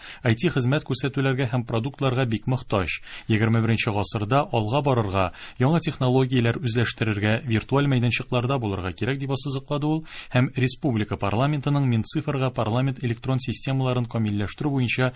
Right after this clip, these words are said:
конкрет тәкъдимнәр керүен аерым билгеләп үтте. Татарстанда тарифлар буенча газ бәясен арттыру очраклары теркәлмәгән. «Газпром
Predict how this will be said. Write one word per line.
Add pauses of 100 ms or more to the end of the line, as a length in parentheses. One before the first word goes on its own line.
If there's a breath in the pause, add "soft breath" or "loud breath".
(200 loud breath)
конкрет
тәкъдимнәр
керүен (240 loud breath)
аерым
билгеләп
үтте. (1600 loud breath)
Татарстанда
тарифлар
буенча
газ
бәясен
арттыру
очраклары
теркәлмәгән. (340 loud breath)
«Газпром